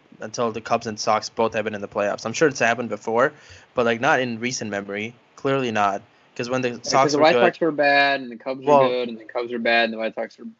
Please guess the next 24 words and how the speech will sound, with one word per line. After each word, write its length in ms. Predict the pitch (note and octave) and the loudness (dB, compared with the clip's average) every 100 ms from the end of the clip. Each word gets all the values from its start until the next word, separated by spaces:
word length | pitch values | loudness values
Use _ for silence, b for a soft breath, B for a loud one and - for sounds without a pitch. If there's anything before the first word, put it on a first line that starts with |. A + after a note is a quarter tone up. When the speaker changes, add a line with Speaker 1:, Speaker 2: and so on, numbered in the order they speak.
| _ | _
Speaker 2:
good. 340 | - A2+ A2 A2+ _ _ | -6 -4 -4 -8 _ _
Speaker 1:
Well, 140 | C#3 C#3+ | -2 0
so, 260 | D#3+ - | -2 -2
when 220 | C#3 C#3 | 0 0
Sox 340 | C#3 E3 F#3 - | 2 2 2 0
won 160 | C#3 | -4
their 140 | D3+ B2+ | -2 0
World 160 | A#2+ | 0
Series 200 | A#2+ C3+ | 0 -4
back 220 | B2 A2+ A#2 | -2 -2 0
in 80 | |
oh 80 | A2+ | -2
six, 340 | A2 C3 A#2+ - | 0 0 0 -4
like, 140 | A2 | -2
they 120 | C#3+ | 0
were 100 | C3 | 0
good. 180 | A#2 B2+ | 2 2
I 60 | A2+ | 2
don't 100 | C#3+ | 0
think 160 | C3+ | -6
the 80 | G#2+ | -8
Cubs 300 | - B2 A#2+ | -2 -2 -2
were 100 | A2 | -4
good 240 | G#2+ A2+ | -4 -4